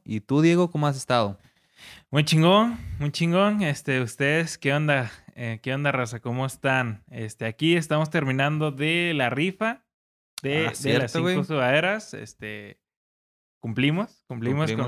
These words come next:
Speaker 2: lo que se dijo.
Speaker 1: De hecho, hasta pasamos lo que cumplimos, ¿eh? Porque no nada más rifamos cinco sudaderas, sino seis. Si no sabes,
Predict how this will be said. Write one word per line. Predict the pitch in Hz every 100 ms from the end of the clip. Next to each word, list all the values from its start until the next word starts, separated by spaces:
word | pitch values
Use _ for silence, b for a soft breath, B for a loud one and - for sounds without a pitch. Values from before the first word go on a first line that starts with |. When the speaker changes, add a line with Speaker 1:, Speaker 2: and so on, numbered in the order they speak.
| 123
Speaker 2:
lo |
que | 113
se | 123
dijo. | 120
Speaker 1:
De | 135
hecho, | 147 202 196 - -
hasta | 123 113 117 113
pasamos | 101 139 202 - -
lo | 135
que | 113
cumplimos, | 117 104 120 117 104
¿eh? | 135
Porque | 147 131 110
no | 117
nada | 120
más | 131 131
rifamos | 120 120 120
cinco | 127 127
sudaderas, | 143 131 117 147 175 175
sino | 135 113
seis. | 104 139 180 233 - - _ _ _ _ _
Si | -
no | 120 139
sabes, | 160 175 190 - -